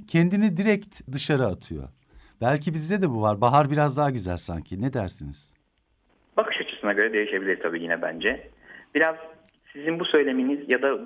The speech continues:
Speaker 2: canlıların bu söylemi kışı da tabiat olarak yaşamamış olan insanlardan kaynaklanıyor. Bence her mevsim güzel.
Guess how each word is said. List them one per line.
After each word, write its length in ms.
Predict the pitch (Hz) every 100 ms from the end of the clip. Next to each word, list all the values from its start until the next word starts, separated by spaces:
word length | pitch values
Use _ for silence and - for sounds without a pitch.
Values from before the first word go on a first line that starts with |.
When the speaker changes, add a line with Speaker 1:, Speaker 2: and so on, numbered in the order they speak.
| 233 - - _ _ -
Speaker 2:
canlıların 600 | 113 120 135 143 156 156
bu 60 |
söylemi 520 | 147 123 120 127 160 - - _
kışı 340 | - - - 208
da 120 | 202
tabiat 440 | 156 143 175 180
olarak 340 | 151 147 147 143
yaşamamış 500 | 135 165 160 147 143
olan 180 | 143
insanlardan 540 | 135 127 127 127 120 120
kaynaklanıyor. 640 | 85 82 - - 78 78 - _ _ - _
Bence 200 | 117 139
her 160 | 147 170
mevsim 380 | 143 98 - 87
güzel. 240 | - -